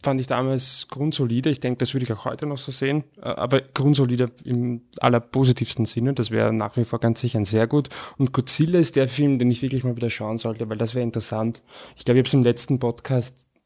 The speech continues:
war's nicht, war wahrscheinlich nicht der letzte, aber einer der letzten, haben wir über Captain America geredet an der Stelle, oder Captain America zwei, und ich meinte, dass ich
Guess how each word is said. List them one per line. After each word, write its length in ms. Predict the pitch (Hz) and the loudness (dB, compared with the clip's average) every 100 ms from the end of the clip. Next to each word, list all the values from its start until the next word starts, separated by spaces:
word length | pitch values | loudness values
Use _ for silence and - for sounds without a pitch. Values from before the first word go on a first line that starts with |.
| - | 0
war's 200 | 113 107 | 2 4
nicht, 220 | 120 - - | 2 2 -2
war 120 | 120 - | -2 2
wahrscheinlich 400 | 123 120 117 117 | 0 0 -2 -2
nicht 140 | 120 | -4
der 60 | 117 | -4
letzte, 320 | 120 - - | -4 -2 -2
aber 140 | 120 | -2
einer 200 | 107 123 | -2 -2
der 120 | 123 117 | 0 0
letzten, 440 | 117 - 127 117 | -2 -2 0 4
haben 120 | 113 | 6
wir 160 | 117 117 | 6 4
über 120 | 113 | 2
Captain 340 | - 131 - | -2 -2 2
America 360 | 113 113 131 135 | 4 4 4 2
geredet 360 | 123 117 117 117 | 0 0 0 2
an 100 | 113 | 2
der 80 | 113 | -2
Stelle, 400 | - 110 117 - - - _ | -4 -2 -2 -2 -10 -20 _
oder 160 | 107 | -6
Captain 300 | - - 117 | -4 -6 -2
America 340 | 107 104 117 117 | -2 -4 -8 -8
zwei, 260 | - 107 | -4 -2
und 80 | 117 | 0
ich 140 | 117 120 | -2 0
meinte, 240 | 113 117 | 0 0
dass 180 | 117 117 | 0 0
ich 200 | 113 | -2